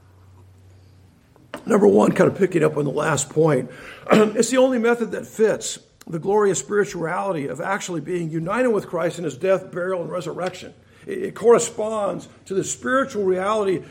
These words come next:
symbolized by our participation with Christ in his death, burial, and resurrection.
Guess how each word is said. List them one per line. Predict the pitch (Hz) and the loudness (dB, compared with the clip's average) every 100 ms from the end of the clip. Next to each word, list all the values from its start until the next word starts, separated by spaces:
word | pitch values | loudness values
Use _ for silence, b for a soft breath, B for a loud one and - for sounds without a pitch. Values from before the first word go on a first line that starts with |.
| B | B
symbolized | - - 302 254 233 131 120 139 | -6 -2 2 2 0 -4 -6 -6
by | 202 | -6
our | 175 | -6
participation | 165 156 220 214 - 175 147 139 | -6 -4 -2 -4 -6 -6 -4 -6
with | 127 | -8
Christ | - 135 110 104 | -8 -10 -8 -10
in | 165 | -10
his | 123 | -10
death, | 135 147 143 | -6 -8 -8
burial, | 117 113 123 117 B B B B | -10 -8 -8 -10 B B B B
and | - 135 | -10 -6
resurrection. | 156 139 120 127 - - | -6 -6 -8 -8 -10 -16